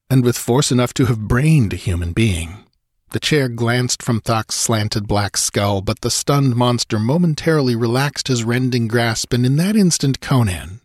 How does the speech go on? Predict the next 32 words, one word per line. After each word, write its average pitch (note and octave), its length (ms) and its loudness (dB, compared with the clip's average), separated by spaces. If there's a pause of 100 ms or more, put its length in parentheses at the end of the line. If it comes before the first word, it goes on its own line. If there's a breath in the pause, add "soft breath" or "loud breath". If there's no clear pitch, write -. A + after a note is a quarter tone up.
(200)
gasping G2 500 -2
and F#2+ 160 -2
streaming G#2 540 0
blood, A2 360 0 (240)
plunged D3 480 2
forward C#3 400 4
and A#2+ 140 2
sank C#3 380 2
his C3 140 2
poignard A#2+ 480 0
to A2+ 80 -2
the A2 100 0
hilt A2 420 0
in F2+ 80 -4
the F2 140 -4
ape-man's F#2+ 600 -4
heart. F#2 420 -4 (680)
With D#3+ 160 2
a C#3+ 40 2
convulsive D3+ 640 2
shudder, B2+ 380 2
the A2 80 -2
beast A#2 480 -2
man G#2+ 240 2
started A2+ 560 -2
from G#2+ 160 -2
the G2+ 80 -2
floor, F#2 560 -2
then G2+ 300 -2
sank F2 520 -2
limply F#2 400 -4
back. F2 460 -6